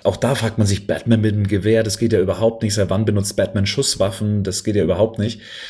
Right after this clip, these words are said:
Im Comic hat sich das dann als so ein Line-Launcher dann eben herausgestellt, also so eine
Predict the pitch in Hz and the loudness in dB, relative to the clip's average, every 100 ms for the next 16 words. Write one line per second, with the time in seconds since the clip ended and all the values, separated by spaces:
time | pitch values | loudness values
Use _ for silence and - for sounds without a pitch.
0 | - - - - _ _ - 127 120 214 | -16 -16 -18 -20 _ _ -2 0 4 4
1 | 180 160 143 135 - 131 127 - 113 - | 2 -4 -6 -8 -2 -2 -2 -4 -4 0
2 | 110 104 98 - - 92 98 135 123 95 | 0 0 -2 -4 -8 -2 0 2 2 2
3 | 87 95 92 92 82 80 98 - 78 87 | 2 0 0 0 -2 -6 -14 -6 -2 0
4 | 85 80 82 - 98 - 98 131 - 92 | 0 2 2 0 -6 2 2 2 0 -2
5 | 92 92 87 80 78 | 0 0 0 -2 -6